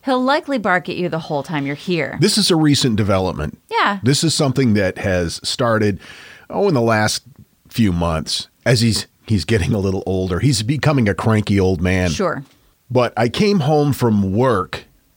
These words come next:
Speaker 2: uh, two days ago, and Kat had written a note to Willie and posted it. It, it, he,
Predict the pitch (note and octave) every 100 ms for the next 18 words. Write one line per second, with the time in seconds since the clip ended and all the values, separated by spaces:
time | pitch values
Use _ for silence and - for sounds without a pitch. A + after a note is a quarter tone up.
0 | _ _ - E2 E2 D#2+ D#2+ C#3+ B2 A2+
1 | F2+ D#2 D2 D2 - - - _ _ _
2 | _ _ - G2 - - D3 C#3 C3+ -
3 | A2+ G#2 F#2+ D#2 F2+ C#3 C3 A#2 G#2+ A#2+
4 | B2 - G2 F2+ F#2 F2+ F2 F2 - B2
5 | A#2+ F#2+ E2 E2+ F#2 G2+ G#2 -